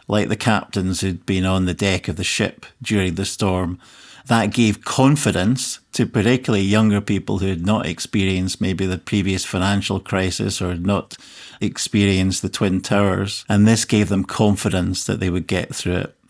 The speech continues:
And the, the other anecdote they told me, which I loved, was, uh, Mark likes his Brompton fold-up bicycle. And he had to go into the New York Times offices, uh,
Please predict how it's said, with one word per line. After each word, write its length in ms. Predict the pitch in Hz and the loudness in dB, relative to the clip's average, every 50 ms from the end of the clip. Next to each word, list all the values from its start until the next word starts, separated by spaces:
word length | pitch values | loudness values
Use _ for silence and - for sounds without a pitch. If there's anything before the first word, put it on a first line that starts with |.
| - - - - - - - | -20 -20 -20 -20 -20 -6 0
And 160 | 110 110 117 | 2 6 6
the, 140 | 127 156 165 | 6 6 6
the 140 | 170 185 208 | 6 6 4
other 160 | 226 220 185 | 4 4 4
anecdote 580 | 143 120 110 110 101 - - 107 101 - - | 4 4 2 2 0 -2 -2 -2 -2 -2 -2
they 160 | 78 92 95 101 | -2 -4 -4 -2
told 240 | - - 107 98 | -2 -2 -2 0
me, 100 | 95 98 | 0 0
which 240 | 95 95 85 - - | -2 -2 -4 -2 -2
I 120 | 98 95 95 | -2 0 0
loved, 420 | 95 98 107 107 92 85 - - | 0 2 0 0 0 -4 -8 -6
was, 260 | 92 95 101 - - | -4 -4 -4 -2 -2
uh, 140 | 101 95 98 | -2 0 2
Mark 260 | 107 110 123 131 - | 2 2 2 2 2
likes 280 | - 107 104 - - - | 2 2 2 0 -2 -2
his 180 | 104 95 87 | -2 -2 -2
Brompton 580 | - _ - 104 107 110 107 - - 104 98 95 | -4 _ 2 2 2 2 0 0 -2 -2 -2 -2
fold-up 500 | - - 113 107 104 92 113 107 - - | -2 0 0 0 2 2 0 -2 -2 -2
bicycle. 640 | 98 117 120 120 - - 127 - 139 135 151 151 - - - - - - - - - - - - | 0 0 0 0 0 -2 -2 0 0 0 0 -2 -6 -14 -20 -20 -20 -20 -20 -20 -20 -20 -20 -8
And 280 | _ - 113 113 110 110 | _ 2 2 4 4 4
he 40 | 107 | 4
had 220 | 110 117 120 120 | 4 2 2 2
to 100 | - - | 0 -2
go 200 | - - 110 107 | 0 2 2 4
into 680 | 107 110 113 117 117 120 - - 101 98 95 95 95 - | 4 4 4 2 2 0 -2 0 0 2 2 0 -2 -2
the 380 | - - 104 95 92 92 95 - | -2 -2 0 0 0 -2 -2 -2
New 140 | 104 101 95 | -2 0 0
York 240 | 98 92 - 131 | 0 -2 -2 -4
Times 240 | - - 101 90 92 | -2 -2 0 0 0
offices, 560 | 92 98 95 - 104 - - 90 90 87 - | 0 -2 -2 -2 -4 -4 -4 -4 -6 -4 -4
uh, 340 | 95 92 92 - 95 95 95 | -4 -6 -4 -4 -4 -6 -6